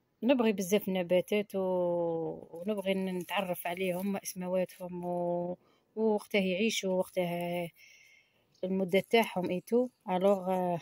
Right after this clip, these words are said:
اكتشفت غير البارح، آه، مهمة، وكنصيحة ان شاء الله لاخواتي اخواني اللي غارسين هذا النبتة، هي نبتة،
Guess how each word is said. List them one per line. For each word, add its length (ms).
اكتشفت 580
غير 340
البارح، 520
آه، 160
مهمة، 580
وكنصيحة 1200
ان 40
شاء 240
الله 380
لاخواتي 880
اخواني 320
اللي 240
غارسين 420
هذا 200
النبتة، 440
هي 140
نبتة، 360